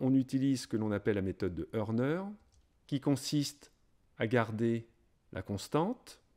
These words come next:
et de factoriser le reste par x. Donc on aura sept plus x fois quelque chose. Et dans ce quelque chose, on aura à nouveau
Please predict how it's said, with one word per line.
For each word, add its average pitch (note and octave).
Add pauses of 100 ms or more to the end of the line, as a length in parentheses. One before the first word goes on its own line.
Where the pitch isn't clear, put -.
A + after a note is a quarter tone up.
(280)
et B2+
de A#2
factoriser C3+
le G#2+
reste D3
par D3+
x. - (640)
Donc -
on F#2
aura G#2 (300)
sept -
plus C3
x D3+
fois C#3+ (460)
quelque C#3
chose. - (360)
Et F#2+
dans A2+
ce B2+
quelque A2
chose, E3
on A#2
aura G#2
à B2
nouveau B2+